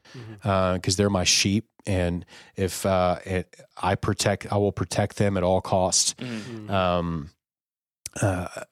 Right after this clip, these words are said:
Speaker 2: but, um, as long as that's okay, I will let anybody in. Doesn't matter. And I will,
Speaker 3: Right,
Speaker 2: I'll,
Speaker 3: right.
Speaker 2: and I, and I'll love on 'em. And,
Speaker 3: Right.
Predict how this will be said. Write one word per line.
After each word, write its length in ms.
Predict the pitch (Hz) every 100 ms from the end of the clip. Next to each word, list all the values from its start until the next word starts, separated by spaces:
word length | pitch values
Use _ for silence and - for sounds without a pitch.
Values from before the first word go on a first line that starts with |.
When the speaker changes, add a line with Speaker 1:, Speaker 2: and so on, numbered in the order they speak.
| _ _
Speaker 2:
but, 480 | 131 - 104 98 - - - - - _ _
um, 360 | 107 95 90 92 -
as 160 | 95
long 220 | 110 120 120
as 120 | 95
that's 280 | 104 110 117
okay, 460 | 101 110 107 107 -
I 60 |
will 140 | 104 104
let 140 | 95
anybody 520 | 95 101 101 98 92
in. 220 | 92 98 101 -
Doesn't 280 | 98 95 87
matter. 400 | 90 95 113 - - -
And 140 | 156
I 80 | 135
will, 80 | 107
Speaker 3:
Right, 100 | -
Speaker 2:
I'll, 120 | 107
Speaker 3:
right. 100 | 104
Speaker 2:
and 100 | 107
I, 60 | 110
and 160 | 101 104
I'll 160 | 98
love 220 | 98 107 95
on 180 | 82
'em. 140 | 80 78 _ _ -
And, 100 | 110
Speaker 3:
Right. 240 | 104 98